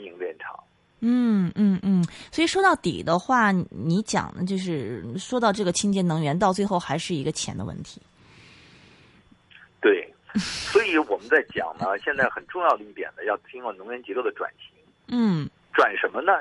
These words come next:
Speaker 1: 向天然气转。
Speaker 2: 嗯。
Speaker 1: 煤炭，我们要用天然气来替代。
Speaker 2: 嗯。
Speaker 1: 石油、柴油，我们也可以用液化天然气来替代。
Speaker 2: 嗯。
Speaker 1: 所以呢，现在呢，下一步呢，我们正在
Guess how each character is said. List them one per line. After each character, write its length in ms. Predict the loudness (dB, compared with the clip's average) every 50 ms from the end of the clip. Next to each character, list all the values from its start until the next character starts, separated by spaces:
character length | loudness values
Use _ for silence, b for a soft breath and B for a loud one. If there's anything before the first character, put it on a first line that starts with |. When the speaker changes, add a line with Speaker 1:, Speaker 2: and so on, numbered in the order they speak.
| 0 -2
Speaker 1:
向 140 | -2 -2 -2
天 160 | -4 -4 -2
然 100 | -2 -4 -4
气 140 | -8 -14 -14
转。 200 | -12 -14 -14 -16 -16 _ _ _ _ _ -4
Speaker 2:
嗯。 220 | 0 2 2 4
Speaker 1:
煤 160 | 4 2 2 2
炭， 280 | 4 4 4 4 4 2 -4 _ _ _ _ _ _ _ _ _
我 100 | -2 -2
们 100 | 0 2
要 140 | 2 2 2
用 80 | 0
天 180 | -4 -8 -8 -8
然 100 | -8 -8
气 200 | -12 -14 -14 -14 -12
来 120 | -12 -12 -12
替 180 | -12 -12 -8 -6
代。 200 | -6 -6 -6 -8 _ _ _ _ -2
Speaker 2:
嗯。 300 | 0 2 2 0 -2 -4
Speaker 1:
石 360 | -4 -4 -2 0 2 0 2
油、 220 | 2 2 2 2 0
柴 220 | 0 0 0 0 2
油， 200 | 2 2 2 2
我 100 | 2 0
们 140 | 0 2 0
也 100 | 0 0 0
可 200 | 0 -2 -2 -2 -2
以 140 | -4 -6 -8
用 180 | -8 -8 -8 -6 -2
液 100 | -2 0
化 160 | 0 0 -2 -6
天 180 | -6 -10 -14
然 60 | -16 -16 -14 -14
气 60 | -12
来 140 | -12 -12 -14 -16 -18
替 60 | -16
代。 160 | -14 -14 -14 -16 _ _ _ _ _ _ _ -4
Speaker 2:
嗯。 200 | -2 0 2 4
Speaker 1:
所 80 | 4
以 60 | 4 4
呢， 100 | 4 2 0
现 240 | 2 0 0 2 4
在 160 | 4 4 4
呢， 160 | 4 0 -2
下 240 | 0 2 4 4 4
一 40 | 2
步 180 | 0 -2 -4 0
呢， 200 | 0 2 2 2
我 80 | 0
们 100 | -2 -4 -10
正 100 | -6 -4
在 180 | -2 -2 -2